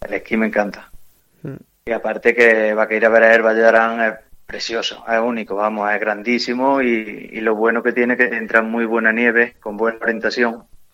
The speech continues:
Speaker 1: mucha orientación norte, entonces se conserva muy bien y casi siempre tiene nieve polvo
Speaker 2: Ujú.
Speaker 1: para poder disfrutar bien de,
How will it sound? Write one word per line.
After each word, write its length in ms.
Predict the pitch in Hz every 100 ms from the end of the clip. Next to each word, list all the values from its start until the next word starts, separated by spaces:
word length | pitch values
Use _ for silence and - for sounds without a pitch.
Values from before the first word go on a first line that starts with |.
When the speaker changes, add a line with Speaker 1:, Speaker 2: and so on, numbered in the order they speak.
| _ - - - -
Speaker 1:
mucha 220 | 110 113
orientación 500 | 113 113 113 117 110
norte, 340 | 120 117 113
entonces 400 | 110 107 104 117
se 120 | 120
conserva 460 | 107 107 117 113 113
muy 200 | 110 113
bien 280 | 110 113 123
y 240 | 113 107 -
casi 280 | 110 104 104
siempre 340 | 113 107 110
tiene 360 | - 110 110 107
nieve 260 | 107 107
polvo 400 | 107 135 101 - - - -
Speaker 2:
Ujú. 300 | 151 131 170
Speaker 1:
para 200 | 104 104
poder 280 | 107 107 104
disfrutar 480 | 110 - 104 110 107
bien 320 | 110 107 107
de, 380 | 107 104 104